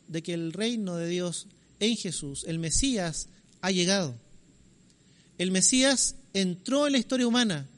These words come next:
y obra, la, su obra se sigue perpetuando a través de su Espíritu Santo. Y aquí es la iglesia, los creyentes, como los discípulos en aquel momento,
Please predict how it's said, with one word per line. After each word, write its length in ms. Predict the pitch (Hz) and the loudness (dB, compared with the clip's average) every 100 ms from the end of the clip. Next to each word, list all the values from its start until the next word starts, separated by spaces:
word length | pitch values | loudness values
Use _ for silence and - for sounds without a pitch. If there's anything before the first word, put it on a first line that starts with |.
| _ _ - - _ _ _ _ _ _ _ _ _ _ _ _ _ _ | _ _ -20 -20 _ _ _ _ _ _ _ _ _ _ _ _ _ _
y 160 | 214 226 | 4 6
obra, 560 | 294 339 320 311 311 | 6 4 2 0 0
la, 200 | - 202 - | -2 -2 -2
su 200 | - 226 | 0 4
obra 520 | 240 294 254 208 214 | 6 6 4 0 0
se 200 | - 214 | -2 4
sigue 360 | - 294 302 269 | 6 8 6 2
perpetuando 840 | 269 - 220 254 254 202 170 170 - | -2 -2 -2 0 0 0 -4 -8 -6
a 100 | 190 | -4
través 800 | 196 196 202 240 240 - - - _ - | 0 0 4 4 4 0 -2 -10 _ -16
de 460 | 156 196 196 208 | -2 2 2 0
su 160 | - 196 | -4 -4
Espíritu 460 | 170 - 269 208 208 | -2 0 0 2 0
Santo. 480 | 226 185 143 139 - _ - - _ | -2 -2 -8 -14 -16 _ -20 -20 _
Y 80 | 175 | -2
aquí 240 | 196 233 | -2 4
es 240 | 254 254 - | 4 4 0
la 160 | 190 208 | 0 0
iglesia, 640 | 190 262 294 - 160 123 - _ _ _ _ _ _ _ | 2 4 4 4 2 -6 -12 _ _ _ _ _ _ _
los 160 | - 170 | -8 -6
creyentes, 560 | - 202 285 269 165 - | 0 2 4 2 -4 -6
como 160 | 165 | -4
los 100 | 175 | -2
discípulos 420 | 165 190 226 247 | -2 0 0 0
en 120 | 233 220 | 0 0
aquel 180 | 214 | -2
momento, 500 | 220 220 240 226 262 | -2 -2 -2 -4 -8